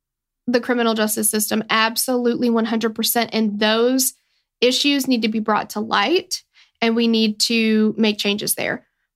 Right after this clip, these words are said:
I don't find that this was one of them.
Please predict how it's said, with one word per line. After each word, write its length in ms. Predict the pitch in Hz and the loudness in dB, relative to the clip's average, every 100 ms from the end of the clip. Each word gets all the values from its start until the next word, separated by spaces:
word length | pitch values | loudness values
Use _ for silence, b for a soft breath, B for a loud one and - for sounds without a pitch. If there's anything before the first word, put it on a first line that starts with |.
| _ _ _ _ _ _ _ _ | _ _ _ _ _ _ _ _
I 140 | 226 233 | 0 0
don't 460 | 220 240 262 247 | 2 2 0 -2
find 340 | - 247 240 220 | -2 0 0 -2
that 220 | 214 - | -4 -4
this 240 | 214 214 226 | -4 -4 -4
was 180 | 214 | -4
one 200 | 208 202 | -2 -4
of 160 | - - | -4 -8
them. 400 | - - - - | -8 -6 -8 -12